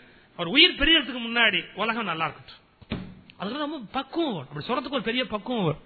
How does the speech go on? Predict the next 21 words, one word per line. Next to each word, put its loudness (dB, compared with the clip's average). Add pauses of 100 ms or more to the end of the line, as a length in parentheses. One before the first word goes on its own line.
(640)
என்னுடைய 2
தந்தையாருக்கு 2
இதய 0
நோய் -2
வந்து -2
அந்த -2 (420)
தேர்ட் 6
அட்டாக், 0 (300)
டாக்டர் 2
பரபரன்னு 0
ஓடுறாரு. 2 (180)
டாக்டரை 2
கூப்பிட்டு -6
எங்க -2
அப்பா -4
சொன்னாராம், -4
"என்னன்னு, -4 (440)
நீங்க -6
வாழ 2
வேண்டிய 0
வயசு -6